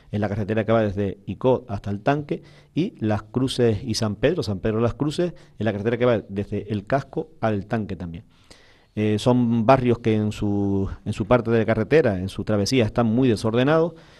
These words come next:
y que durante muchos años han estado sufriendo, pues, las inconveniencias, eh, y las incomodidades de tener una carretera al lado. Esto, eh, estos proyectos se están,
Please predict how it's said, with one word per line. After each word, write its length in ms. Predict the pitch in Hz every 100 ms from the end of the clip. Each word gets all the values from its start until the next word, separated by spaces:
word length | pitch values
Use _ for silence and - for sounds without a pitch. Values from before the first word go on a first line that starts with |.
| - _ -
y 120 | 110
que 720 | - 107 107 101 104 101 98
durante 340 | 95 110 107 104
muchos 320 | 117 120 120
años 280 | 123 139 147
han 80 |
estado 240 | 123 120 120
sufriendo, 600 | 123 110 131 143 160 160
pues, 420 | 123 98 92 90 - - - -
las 160 | 98 107
inconveniencias, 1400 | 95 - 98 92 87 92 101 131 156 143 151 156 156 120
eh, 360 | 101 98 95 - - - -
y 100 | 104
las 120 | 110 113
incomodidades 720 | 107 113 113 107 110 123 139
de 60 | 131
tener 200 | 110 120
una 160 | 123
carretera 400 | 113 107 107 110
al 160 | 101 90
lado. 200 | 92 - - - - - - _
Esto, 420 | 117 123 143 156 -
eh, 520 | 110 104 101 98 95 -
estos 200 | 117 120
proyectos 300 | 117 120 117
se 120 | 107
están, 600 | 101 - 117 113 113